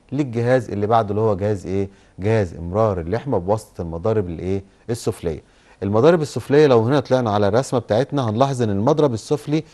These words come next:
هو مضرب بياخد القوه مباشره من مين؟ من الكامه. بضغط بوز الكامه على الذراع الأفقي من الذراع ذو كوعين، بتبدأ الحركة توصل للجهاز.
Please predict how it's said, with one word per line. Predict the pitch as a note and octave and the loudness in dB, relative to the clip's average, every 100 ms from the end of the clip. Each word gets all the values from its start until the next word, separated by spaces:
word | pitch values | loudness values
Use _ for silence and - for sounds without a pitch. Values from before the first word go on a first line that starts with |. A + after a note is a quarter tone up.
| - _ C#3 | -20 _ 4
هو | C3 | 6
مضرب | D3+ D3+ D#3+ C3 - _ _ _ G2+ | 6 8 6 6 -6 _ _ _ 4
بياخد | A#2+ E3 - A#2+ | 8 8 6 0
القوه | G2+ - D3+ B2 | -2 4 6 6
مباشره | G2+ F#2+ G#2 - D3+ D3 B2+ | 4 4 4 4 2 2 0
من | G#2 G2 G2 | 0 0 0
مين؟ | G#2+ G#2+ F#2 _ _ - | 0 -2 -4 _ _ -2
من | A#2 A#2+ G#2+ G#2+ | 0 0 -2 -4
الكامه. | G2+ F#2+ D#2+ D2 _ _ _ | -4 -4 -6 -8 _ _ _
بضغط | F2+ G#2+ D#3 C3+ - A2 | -2 4 4 4 -2 -4
بوز | B2 B2 G#2 E2+ | 0 0 -2 -4
الكامه | F#2+ - B2+ B2 G#2 F#2+ | -6 0 4 4 4 2
على | F2+ G2 B2 G#2+ E2+ _ _ G#2 | 2 2 4 2 0 _ _ -6
الذراع | G2 F#2 A2 C3 B2 G#2 | -2 6 8 10 8 6
الأفقي | F#2+ B2 A#2 A2+ G2+ | 4 0 -2 -4 -2
من | G2+ B2 | 0 0
الذراع | G#2+ G2 A#2 B2+ | 0 2 4 4
ذو | B2 C3 | 2 0
كوعين، | B2+ C3 E3+ E3 - _ | 2 2 0 -2 -10 _
بتبدأ | G#2 D#3 C3 A2 | -2 0 2 0
الحركة | F2 - A#2+ - A2 - _ _ F#2 | 0 2 2 2 -2 -4 _ _ -6
توصل | C3 B2 - G#2+ | -2 -2 0 0
للجهاز. | G2 A2+ A#2+ G2+ F2+ F#2 E2 | 0 0 -2 -4 -4 -2 -2